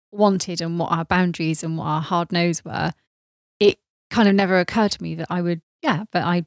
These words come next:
I survived that and feel okay and, and actually really turned on by it. Um, however, one of the things I think that we've talked about so much over the last sort of six years is, is, is your, is your kind of,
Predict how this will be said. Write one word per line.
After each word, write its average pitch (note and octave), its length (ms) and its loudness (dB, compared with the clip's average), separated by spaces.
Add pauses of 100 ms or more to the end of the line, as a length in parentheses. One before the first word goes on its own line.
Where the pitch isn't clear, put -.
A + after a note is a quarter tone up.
(320)
I F#3+ 200 4 (160)
survived G#3+ 480 -2
that D3+ 200 -2
and F3 240 -2
feel E3+ 200 0
okay F3 320 -4
and, E3 220 -2 (100)
and F#3 160 0
actually F3 500 -2
really F#3 180 0
turned G3 240 -4
on B3 120 2
by F3+ 100 0
it. - 400 -6 (1040)
Um, A3+ 360 2
however, A#3+ 380 2
one B3 180 4
of - 40 4
the C4 80 -2
things G#3 320 0
I G3 60 -6
think G3 260 -6
that F#3 100 -4
we've F3+ 180 -2
talked - 280 -2
about - 220 0 (300)
so - 540 0
much - 360 -2
over F3 220 -2
the E3 100 -4
last D3+ 300 -2
sort - 160 -6
of F3+ 60 -2
six - 300 -4
years E3 340 0
is, F3 260 -2 (880)
is, A3 200 2 (200)
is G#3+ 240 0
your, F#3+ 580 4 (380)
is G3 160 -2
your G3+ 140 4
kind G3 320 0
of, F3 340 -2